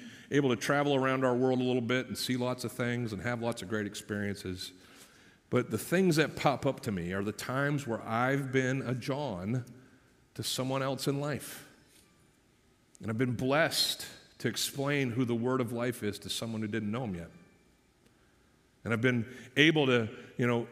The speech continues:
invite them, as, as I've shared the good news with them, into fellowship with the Father and with the Son and with me as one of God's children.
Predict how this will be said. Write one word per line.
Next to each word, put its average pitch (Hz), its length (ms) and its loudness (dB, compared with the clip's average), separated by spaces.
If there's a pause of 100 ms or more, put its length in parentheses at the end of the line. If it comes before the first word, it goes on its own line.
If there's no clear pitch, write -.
invite 135 480 2
them, 95 420 0
as, 110 200 -4
as 113 200 -4
I've 110 100 0
shared 147 300 4
the 139 60 2
good 139 200 2
news 143 220 2
with 120 140 0
them, 107 180 0
into 107 160 0
fellowship 123 580 -2
with 95 220 -6 (280)
the 95 60 -6
Father 131 460 2
and 95 100 -2
with 95 140 -4
the 104 80 -8
Son 120 380 0
and 92 120 -2
with 98 160 -6
me 113 400 -2
as 92 140 -12
one 104 160 -6
of 95 80 -6
God's 101 280 -4
children. 127 580 -6